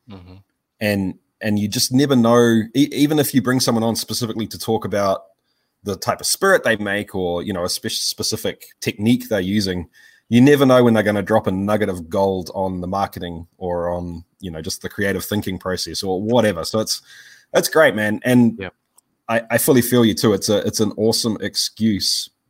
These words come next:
Speaker 2: uh, getting to talk to people that you wouldn't be able to talk to normally, right? I,
Speaker 1: Yeah.
Speaker 2: I mean, if I was just some dude in a shed making spirits, I wouldn't be able to have this conversation with you. <laughs> So it's great that, it's great that we can have a podcast to,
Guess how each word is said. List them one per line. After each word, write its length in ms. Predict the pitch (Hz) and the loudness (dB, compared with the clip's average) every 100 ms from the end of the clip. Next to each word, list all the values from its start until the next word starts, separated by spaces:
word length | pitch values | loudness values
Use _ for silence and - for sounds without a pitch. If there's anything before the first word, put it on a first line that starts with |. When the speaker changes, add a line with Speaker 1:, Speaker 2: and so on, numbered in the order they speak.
| - - | -18 -6
Speaker 2:
uh, 360 | 98 92 87 - | -2 -2 -4 -6
getting 260 | 98 101 98 | -4 -2 -2
to 120 | 87 | -6
talk 380 | - 110 104 - | -6 -2 -2 -4
to 80 | - | -8
people 500 | - 90 87 85 85 _ _ _ _ _ _ _ _ - | -6 -4 -4 -4 -6 _ _ _ _ _ _ _ _ 0
that 200 | 104 98 | 0 2
you 120 | 98 | 2
wouldn't 340 | 98 90 85 - _ _ _ _ _ | 2 2 -4 -10 _ _ _ _ _
be 100 | 85 | -4
able 140 | 98 87 | -2 -2
to 60 | |
talk 240 | 73 104 - | -4 -6 -6
to 100 | 78 | -6
normally, 300 | 90 87 69 | -4 -4 -6
right? 240 | 76 101 - | -6 -6 -2
I, 120 | 98 | -2
Speaker 1:
Yeah. 160 | 101 107 | 0 0
Speaker 2:
I 60 | 101 | 0
mean, 80 | - | -4
if 100 | - | 0
I 60 | 127 | 2
was 100 | 123 | 2
just 160 | 120 | 2
some 160 | - 110 | 2 2
dude 180 | 113 107 | 2 2
in 100 | 95 | 0
a 40 | |
shed 340 | - 113 107 92 | -2 0 0 -2
making 460 | 98 98 92 87 _ - | -6 -6 -8 -8 _ -6
spirits, 680 | - 113 95 - - - - | -4 -2 -2 -4 -8 -8 -4
I 60 | 110 | 4
wouldn't 160 | 135 139 | 6 6
be 60 | |
able 100 | 123 113 | 4 0
to 160 | 98 - - | -4 -14 -4
have 140 | 123 | -2
this 120 | 120 110 | 0 -2
conversation 460 | 104 - 117 101 | -2 -2 -4 -4
with 120 | 92 | -4
you. 80 | 101 - | -4 -4
<laughs> 540 | - 453 - 370 269 | 2 0 2 -2 -2
So 180 | - 156 | 2 2
it's 120 | 131 | 2
great 320 | - 147 160 | 2 4 4
that, 260 | 180 - - _ | 0 -2 -4 _
it's 140 | 123 - | -8 -4
great 240 | 131 135 | -6 -6
that 140 | 120 | -8
we 120 | 117 113 | -8 -8
can 440 | 113 101 92 87 _ _ _ _ _ _ _ _ | -8 -8 -10 -12 _ _ _ _ _ _ _ _
have 140 | 131 | -4
a 40 | 113 | -2
podcast 520 | - 123 117 104 - | 0 0 0 -4 -4
to, 180 | 107 | -6